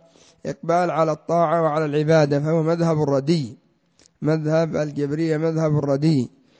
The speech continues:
حتى قال بعضهم: "أصبحت منفعلاً لما ينتابني منه ففعلي كله طاعات".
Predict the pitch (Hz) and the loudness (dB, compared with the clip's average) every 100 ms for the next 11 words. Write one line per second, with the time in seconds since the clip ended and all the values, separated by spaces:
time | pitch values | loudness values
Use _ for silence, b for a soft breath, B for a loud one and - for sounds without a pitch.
0 | b 147 143 - 147 165 156 156 151 160 | b -10 -6 -4 0 0 2 0 0 0
1 | 160 151 143 160 160 - - 156 151 151 | 0 0 -4 -4 -6 -4 -4 -4 -2 -2
2 | 147 160 156 151 147 147 143 143 170 170 | -2 -2 -2 -2 -2 -2 -4 -4 -4 -2
3 | 165 160 151 147 147 180 160 170 180 - | -2 -2 -2 -2 -2 -2 0 2 2 0
4 | b b b - 156 151 175 165 170 160 | b b b -6 -2 2 4 2 0 0
5 | 156 - 185 180 170 165 170 170 160 156 | 0 2 2 2 2 2 2 2 4 4
6 | 143 165 160 - | 4 6 6 6